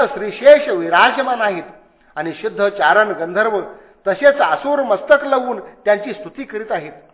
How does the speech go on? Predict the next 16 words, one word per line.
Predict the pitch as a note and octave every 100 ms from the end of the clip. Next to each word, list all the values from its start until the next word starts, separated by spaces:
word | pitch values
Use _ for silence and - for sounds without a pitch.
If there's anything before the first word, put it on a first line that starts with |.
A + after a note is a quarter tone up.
| _ _ _ _
त्यांना | E3 F3+
हजार | C3+ C3+ G#3+ G#3
मस्तके | G#3 - B3 B3
असून | A3 A3+ F#3 - _ -
त्यांच्या | G3+ A#3+
प्रत्येक | A3 C#4+ A#3+ C4+ C4+ A#3
फण्यावर | E3 A3+ A#3+ A3+
मुकुट | F#3 E3 B3+ A#3+
शोभून | - F#3 G3+ B3+
दिसत | A#3+ -
आहे. | A3+ F#3 D#3 - _ _ _ _ _
कमळाच्या | F#3 A#3 C#4 C#4 C4
गाभ्याप्रमाणे | F3 F3+ A3+ B3+ B3+ A#3+ B3 A#3
असलेल्या | E3+ - A#3 A3+ G3 - - -
उज्ज्वल | F#3+ F3+ C4 C4 G3+ -
शरीरावर | G3 C4 B3 A#3+ G#3